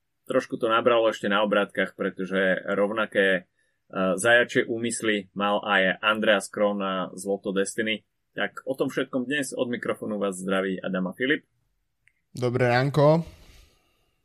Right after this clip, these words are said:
Speaker 1: No, čím začneme skôr? Mohli by sme začať, eh, Down Under. Nech, eh, nám nakoniec, eh, neod-, eh,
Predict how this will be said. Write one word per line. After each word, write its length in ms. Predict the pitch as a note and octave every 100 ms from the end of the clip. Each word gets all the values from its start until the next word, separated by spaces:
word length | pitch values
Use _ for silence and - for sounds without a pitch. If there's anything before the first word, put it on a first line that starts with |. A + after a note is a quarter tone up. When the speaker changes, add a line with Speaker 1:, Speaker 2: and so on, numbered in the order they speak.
| - _ _ -
Speaker 1:
No, 480 | G2+ A2 A2+ A#2 - - _ _ _
čím 160 | E3 D#3+
začneme 400 | E3 - D3+ C3+
skôr? 320 | - D#3+ C3+
Mohli 240 | D#3+ F#3+
by 60 | D#3
sme 160 | C#3+ B2
začať, 320 | B2+ C#3+ B2 B2
eh, 80 | A#2 A2 F#2+ A#2
Down 240 | A#2+ A#2+
Under. 400 | G#2 G#2 A#2 B2+ _ _ -
Nech, 240 | G#2 G2 -
eh, 320 | A2 G#2+ G#2+
nám 160 | G#2
nakoniec, 560 | G2+ G2+ A2+ A2 G#2 -
eh, 1200 | A2 G#2+ G#2 _ - - _ _ F#2+ G2 G2+ G2
neod-, 400 | A2+ A2+ A#2 -
eh, 480 | A#2+ A2+ A2+ A2